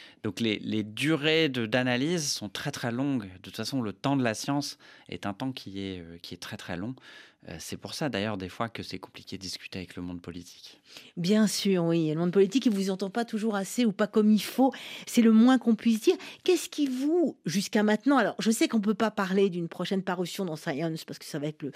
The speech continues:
Speaker 2: premier mars, que c'est sous embargo. Mais qu'est-ce qui vous a le plus marqué, peut-être, euh,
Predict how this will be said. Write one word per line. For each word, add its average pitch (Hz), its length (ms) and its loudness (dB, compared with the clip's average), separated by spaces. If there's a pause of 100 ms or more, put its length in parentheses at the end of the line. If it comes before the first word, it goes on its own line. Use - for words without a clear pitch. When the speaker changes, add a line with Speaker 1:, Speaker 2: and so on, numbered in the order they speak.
(220)
Speaker 2:
premier 240 280 4
mars, 185 300 -2
que - 60 -18
c'est 214 100 -2
sous 185 200 -4
embargo. 180 440 0 (260)
Mais 214 80 2
qu'est-ce 247 200 -2
qui 285 100 -2
vous 294 200 -2
a 277 60 2
le 220 80 0
plus - 300 -4
marqué, 214 420 0
peut-être, 160 540 -10 (400)
euh, 180 100 0